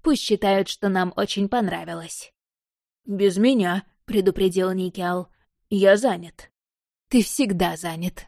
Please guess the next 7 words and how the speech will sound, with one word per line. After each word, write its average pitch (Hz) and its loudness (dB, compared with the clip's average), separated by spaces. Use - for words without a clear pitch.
отмахнулась 185 -6
Тора 180 -4
Мариса. 180 -4
«Может, 202 0
получится 196 0
Диляра 208 2
вытянуть?» 175 -8